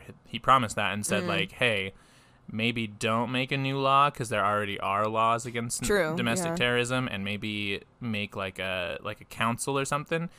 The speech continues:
Speaker 1: So he's kind of shifted from that because
Speaker 2: Mm.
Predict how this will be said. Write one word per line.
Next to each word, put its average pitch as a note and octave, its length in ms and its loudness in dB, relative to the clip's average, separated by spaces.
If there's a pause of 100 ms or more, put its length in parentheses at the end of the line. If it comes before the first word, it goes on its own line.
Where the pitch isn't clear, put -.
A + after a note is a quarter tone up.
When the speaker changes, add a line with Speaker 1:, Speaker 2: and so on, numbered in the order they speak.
(180)
Speaker 1:
So - 100 -4
he's G2+ 100 -2
kind A2 160 0
of G2 60 -10
shifted G#2+ 360 -4
from A#2 160 -2
that A#2 240 2
because D#3+ 560 0
Speaker 2:
Mm. D#3+ 260 -10